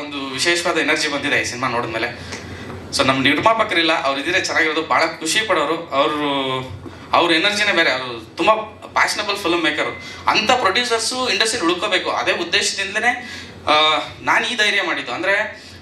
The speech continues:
ಪ್ರತಿ ಸಲ ಕಂಟೆಂಟ್ಸ್ ನನ್ನ ಹತ್ರ ಬರುತ್ತೆ, ನಾನು ನೋಡ್ತೀನಿ, ಪ್ರಮೋಷನ್ಸು ಅದು ಇದು ಅಂತ ಎಲ್ಲ ಮಾತಾಡ್ತೀನಿ, ಏನೇನೋ ಪ್ರಯತ್ನ ಮಾಡ್ತೀವಿ, ವರ್ಕ್ ಆಗ್ತಿರ್ಲಿಲ್ಲ. But ಒಂದು ಸಿನಿಮಾಗೆ ಏನಾಗುತ್ತೋ ನಿಂತ್ಕೊಳ್ಳೋಣ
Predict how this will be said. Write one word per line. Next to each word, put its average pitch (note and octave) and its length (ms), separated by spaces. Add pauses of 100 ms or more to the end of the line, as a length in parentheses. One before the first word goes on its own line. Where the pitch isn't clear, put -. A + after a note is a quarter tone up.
ಪ್ರತಿ A#3 260
ಸಲ A3+ 180
ಕಂಟೆಂಟ್ಸ್ G3+ 440
ನನ್ನ F#3 100
ಹತ್ರ F#3 140
ಬರುತ್ತೆ, F#3 400
ನಾನು F3+ 340
ನೋಡ್ತೀನಿ, F#3 280
ಪ್ರಮೋಷನ್ಸು F3+ 680
ಅದು E3+ 200
ಇದು F#3 100
ಅಂತ F#3 120
ಎಲ್ಲ D3+ 160
ಮಾತಾಡ್ತೀನಿ, F#3 520
ಏನೇನೋ E3 380
ಪ್ರಯತ್ನ F3 340
ಮಾಡ್ತೀವಿ, E3 560
ವರ್ಕ್ D#3 180
ಆಗ್ತಿರ್ಲಿಲ್ಲ. C#3 400 (680)
But - 220
ಒಂದು - 260
ಸಿನಿಮಾಗೆ B3 760
ಏನಾಗುತ್ತೋ A#3+ 380
ನಿಂತ್ಕೊಳ್ಳೋಣ G3 460